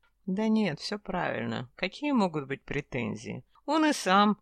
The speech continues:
Воронцов, захотел бы и тоже бросил бы всё. На полгода, год, навсегда. Как заблагорассудится.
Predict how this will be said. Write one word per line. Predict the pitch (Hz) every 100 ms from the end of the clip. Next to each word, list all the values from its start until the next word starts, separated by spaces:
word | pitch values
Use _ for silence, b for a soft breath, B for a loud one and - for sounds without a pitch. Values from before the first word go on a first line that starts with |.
| _
Воронцов, | 151 151 165 175 - 151
захотел | 123 139 147 147 - 214
бы | 170 143
и |
тоже | - 160 160
бросил | 147 147 151 - 139
бы | 139
всё. | 131 - 127 123 - -
На | 165
полгода, | 208 240 190 156 175 180 147
год, | 123 131 151 160 - _
навсегда. | 151 175 - 156 - 110 135 151 _ _ _
Как | - 190
заблагорассудится. | 208 196 214 196 196 202 - 135 113 - - -